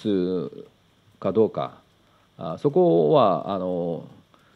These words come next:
外国の報道だけに頼るわけにいきませんので、えー、やはり、あの、しっかりとした事実認定がまず必要なんだろうということだと思います。えー、繰り返しますけれども、やはり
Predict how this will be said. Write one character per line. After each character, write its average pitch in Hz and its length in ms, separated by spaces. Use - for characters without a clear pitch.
外 113 180
国 139 160
の 139 80
報 170 160
道 170 120
だ 151 120
け 147 80
に 135 140
頼 151 340
る 147 80
わ 98 100
け 82 100
に 87 120
い 95 60
き - 80
ま 95 100
せ 98 120
ん 90 80
の 65 120
で、 78 240
え 67 460
ー、 85 40
や 87 60
は 110 100
り、 90 240
あ 90 100
の、 67 380
し - 140
っ - 40
か 135 120
り 120 80
と - 100
し - 80
た - 60
事 98 200
実 117 240
認 73 140
定 76 160
が 73 80
ま 92 160
ず 73 80
必 - 200
要 85 60
な 73 120
ん - 80
だ - 80
ろ 107 120
う 80 40
と - 720
い 78 720
う - 60
こ - 100
と 107 80
だ 113 80
と 98 80
思 78 160
い 73 60
ま 82 160
す。 - 180
え 98 680
ー、 - 40
繰 147 40
り 143 80
返 127 100
し 139 80
ま 127 100
す 127 80
け 147 60
れ 135 80
ど 110 80
も、 87 320
や 143 60
は 170 80
り - 160